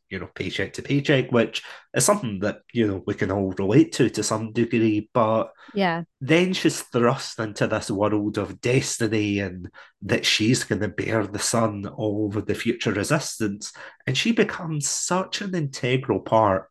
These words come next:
Speaker 1: of this universe that she is definitely solidified as one of the protagonists, not just in this film, but throughout the entire series. And it is amazing, of course, in later films we see her shift and everything, but in this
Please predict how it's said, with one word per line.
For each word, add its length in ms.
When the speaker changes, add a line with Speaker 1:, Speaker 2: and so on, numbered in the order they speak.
Speaker 1:
of 220
this 220
universe 640
that 280
she 260
is 320
definitely 720
solidified 760
as 280
one 280
of 80
the 80
protagonists, 840
not 220
just 300
in 160
this 260
film, 460
but 280
throughout 480
the 140
entire 480
series. 680
And 320
it 280
is 120
amazing, 640
of 200
course, 540
in 260
later 280
films 420
we 60
see 240
her 80
shift 460
and 100
everything, 420
but 140
in 140
this 380